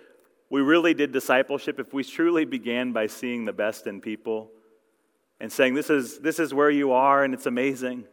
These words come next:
Look how far you've come. You're saved. You, uh, you're, you have a new start.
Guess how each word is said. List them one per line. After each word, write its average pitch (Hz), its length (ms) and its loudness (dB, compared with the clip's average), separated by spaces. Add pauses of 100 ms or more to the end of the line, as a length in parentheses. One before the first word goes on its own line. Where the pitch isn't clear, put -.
(280)
Look 165 160 0
how 170 120 4
far 185 300 6
you've 147 220 0
come. 98 380 -2 (440)
You're 131 140 -4
saved. 170 560 6
You, 143 160 -2 (260)
uh, - 60 -2
you're, 165 280 4
you 170 280 -2
have 180 100 -4
a 185 60 0
new 190 160 0
start. 180 720 4